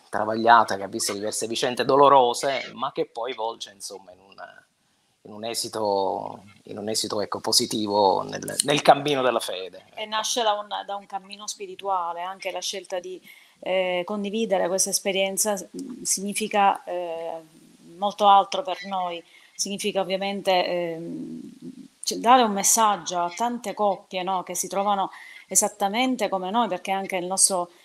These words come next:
Speaker 2: libro parliamo e raccontiamo anche il percorso dell'adozione, che ci ha consentito anche di conoscere diverse coppie che hanno vissuto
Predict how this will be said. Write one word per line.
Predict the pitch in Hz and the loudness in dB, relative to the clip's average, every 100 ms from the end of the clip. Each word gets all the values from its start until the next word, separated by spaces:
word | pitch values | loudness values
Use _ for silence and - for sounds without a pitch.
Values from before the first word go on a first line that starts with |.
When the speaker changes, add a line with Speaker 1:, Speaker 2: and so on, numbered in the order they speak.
| _ | _
Speaker 2:
libro | 180 190 208 | -12 -4 -2
parliamo | 180 185 185 190 202 | 0 0 2 2 2
e | 180 | 0
raccontiamo | 175 196 180 202 180 | 0 -6 -6 -2 -2
anche | 196 196 | -2 -2
il | 185 | -4
percorso | 175 180 - 185 - 185 | -2 -4 -4 0 2 2
dell'adozione, | 175 175 175 170 - 240 220 175 | 2 0 0 -2 2 4 2 0
che | 170 | -2
ci | - | -4
ha | 180 | -6
consentito | 180 180 180 175 196 | -6 -4 -4 -8 -6
anche | 185 196 190 180 | -4 -4 -4 -4
di | |
conoscere | 180 185 214 185 | -4 -2 -2 -2
diverse | 175 185 196 | 0 2 2
coppie | 196 233 185 | 0 0 -2
che | 170 | -2
hanno | 185 185 | -4 -4
vissuto | 185 - 220 185 | -2 -2 -2 -2